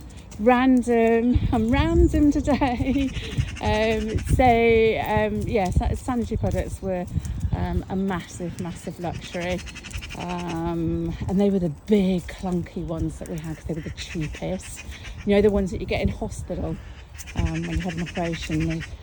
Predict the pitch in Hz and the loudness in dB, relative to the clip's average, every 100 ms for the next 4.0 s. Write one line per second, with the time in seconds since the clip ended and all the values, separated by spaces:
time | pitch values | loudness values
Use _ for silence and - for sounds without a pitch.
0 | - - 170 175 165 - 160 160 165 160 | -8 -4 -2 0 -2 -2 -2 -2 -2 -4
1 | 175 165 165 160 165 165 160 147 160 165 | -4 -4 -4 -4 -2 -2 -2 -2 -6 -4
2 | 151 - - - - 165 - 165 156 - | -6 -6 -8 -8 -6 -6 -6 -8 -8 -8
3 | - - - 160 160 160 160 160 - | -12 -8 -4 -2 -2 -4 -4 -8 -10